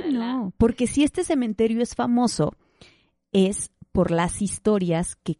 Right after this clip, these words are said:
Speaker 2: cargan a algunos de los que están ahí enterrados,
Speaker 1: Ujú.
Speaker 2: que se han convertido al final en leyendas muy famosas de Buenos Aires.
Speaker 1: ¿En qué? En Buenos Aires, en Buenos Aires.
Speaker 2: Buenos Aires, Argentina. Y comenzaremos, imagínate que yo me aventara todo el,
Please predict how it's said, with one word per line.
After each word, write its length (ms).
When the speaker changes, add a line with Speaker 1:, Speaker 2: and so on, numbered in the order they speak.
Speaker 2:
cargan 600
a 100
algunos 720
de 140
los 140
que 80
están 200
ahí 100
enterrados, 560
Speaker 1:
Ujú. 180
Speaker 2:
que 100
se 140
han 80
convertido 640
al 100
final 360
en 200
leyendas 680
muy 500
famosas 680
de 180
Buenos 260
Aires. 320
Speaker 1:
¿En 60
qué? 300
En 180
Buenos 260
Aires, 140
en 60
Buenos 240
Aires. 100
Speaker 2:
Buenos 240
Aires, 220
Argentina. 500
Y 120
comenzaremos, 760
imagínate 480
que 80
yo 100
me 100
aventara 360
todo 240
el, 380